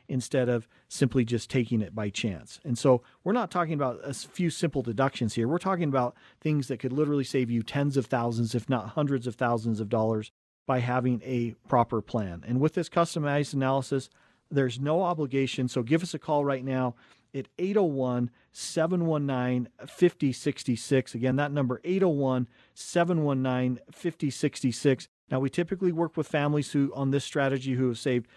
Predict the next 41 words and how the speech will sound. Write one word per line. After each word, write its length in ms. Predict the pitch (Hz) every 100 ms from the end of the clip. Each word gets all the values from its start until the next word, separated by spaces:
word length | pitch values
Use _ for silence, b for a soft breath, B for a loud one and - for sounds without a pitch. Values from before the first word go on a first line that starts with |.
| b
five 240 | - 165 170
hundred 240 | 160 135
thousand 380 | 135 127 123 123
to 80 | 113
several 340 | - 131 120
million 360 | 120 139 151 135
dollars. 460 | 127 127 127 117 _ _
But 120 | 135
if 100 | 135
you've 140 | 185 175
saved 260 | 185 170
at 140 | 151 131
least 240 | 131 -
two 160 | - 165
hundred 260 | 170 151
thousand 360 | 151 143 139 131
dollars, 340 | 123 127 120 _ _
call 280 | - 180 180
and 120 | 143
schedule 320 | - 165 156
this 160 | 135 131
free 260 | - 156
analysis 540 | 143 135 135 - 117 -
right 180 | 143 131
now, 280 | 131 131 b b b b
eight 160 | 175 202
oh 60 | 175
one, 280 | 151 135
seven 400 | 127 - 170 165
one 180 | 151 147
nine, 300 | 139 139 135 -
fifty 400 | - 175 160 151
six 300 | 123 151 -
six. 460 | 127 - 143 131 -
That's 240 | 113 -
eight 160 | 180 170
oh 60 | 170
one, 260 | 147 131
seven 380 | 123 170 160 156
one 180 | 139 135
nine, 300 | 131 127